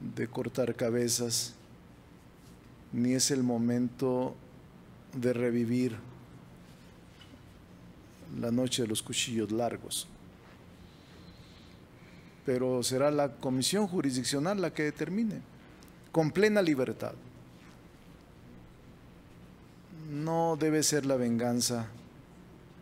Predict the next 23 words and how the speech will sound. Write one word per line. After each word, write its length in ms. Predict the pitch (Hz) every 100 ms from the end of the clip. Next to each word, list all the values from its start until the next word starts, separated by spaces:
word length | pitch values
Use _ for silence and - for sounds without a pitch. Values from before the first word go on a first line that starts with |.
| - - - - -
la 240 | 120 113
que 120 | 107 110
nos 240 | 107 104
mueva 380 | 117 123 117 113
nunca 560 | 117 127 120 127 120 - - -
en 160 | 127
nuestros 420 | 117 110 117 117 143
actos, 480 | 143 - - - - - - - - - - - - - - - - -
pero 540 | - 135 135 135 135 131
será 800 | - 127 127 139 139 139 143 151
la 220 | 127 120
propia 760 | 120 127 120 135 127 127 131 127
comisión 420 | 127 120 117 135
jurisdiccional 840 | 123 127 120 113 113 131 120 147 147
erigida 600 | 120 110 131 120 127 120
en 100 | 117
órgano 360 | 120 117 117
de 60 | 113
sentencia 720 | 120 117 117 139 135 143 135 - - - - - - - - - - - -
quien 220 | - 117
dicte 300 | 117 123 -
la 120 | 107 85
sentencia. 680 | - 82 - 107 87 -